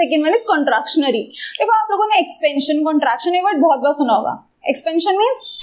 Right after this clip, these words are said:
फैलाना, बढ़ाना किसी चीज को। तो जब money supply ज्यादा हो, यानी कि जब money supply को increase किया जाए, वो क्या होगा, Expansionary। यानी कि monetary policy की help से जब money supply को इंक्रीज किया जाएगा तो उसको हम क्या बोलेंगे, Expansionary policy ऑफ,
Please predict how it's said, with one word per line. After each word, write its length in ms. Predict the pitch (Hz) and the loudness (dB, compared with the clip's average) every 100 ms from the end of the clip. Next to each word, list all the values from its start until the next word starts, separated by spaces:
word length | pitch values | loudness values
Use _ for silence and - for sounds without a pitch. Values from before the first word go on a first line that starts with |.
| 539 | -2
फैलाना, 360 | 254 240 269 | 0 0 0
बढ़ाना 460 | 269 247 233 220 240 | 0 0 0 -2 -4
किसी 280 | 240 254 254 | -4 -2 -2
चीज 280 | 254 247 | -2 -6
को। 260 | - 330 508 - - - - | 0 2 2 -2 -14 -14 -2
तो 160 | 415 622 - - | 2 2 -2 -4
जब 300 | 220 427 508 294 | 0 2 2 2
money 180 | 311 440 | 2 0
supply 540 | 494 415 415 440 277 | 0 0 0 0 0
ज्यादा 340 | 262 220 220 | 2 2 2
हो, 400 | 285 294 262 - - | 0 2 -2 -4 -6
यानी 180 | 269 294 | -2 0
कि 60 | |
जब 140 | 381 427 | 0 0
money 160 | 330 359 | 0 0
supply 340 | 392 349 339 | 0 2 0
को 120 | 370 | 0
increase 500 | 415 320 302 339 381 392 | 2 2 2 2 2 0
किया 200 | 320 294 | 0 0
जाए, 220 | 233 214 220 | 2 2 2
वो 200 | 262 311 | 2 2
क्या 140 | 370 | 2
होगा, 180 | 349 453 | 2 0
Expansionary। 920 | - - 320 302 311 302 311 277 - - - - | -2 -2 0 0 0 0 0 -4 -6 -12 -10 -2
यानी 160 | 294 | 0
कि 100 | 320 | 2
monetary 460 | 427 294 285 359 508 | 2 2 0 2 2
policy 380 | 440 339 311 330 | 4 2 2 0
की 300 | 381 359 294 | 0 0 0
help 120 | 320 | 0
से 240 | 330 302 277 | 0 0 0
जब 120 | 403 349 | 2 4
money 280 | 294 381 | 4 2
supply 400 | 427 370 330 302 | 2 0 2 0
को 120 | 294 427 | 0 2
इंक्रीज 560 | 359 302 339 359 440 440 | 2 2 2 4 2 0
किया 200 | 359 311 | -2 0
जाएगा 460 | 262 254 226 226 330 | 2 2 2 2 2
तो 120 | 381 | 2
उसको 300 | 311 294 370 | 0 0 0
हम 140 | 349 | 0
क्या 140 | 339 294 | 2 2
बोलेंगे, 340 | 277 285 349 | 2 2 2
Expansionary 680 | 311 - - 339 339 427 440 | 2 -2 -2 -2 0 0 2
policy 440 | 440 294 247 247 | 4 2 2 0
ऑफ, 80 | 254 | -2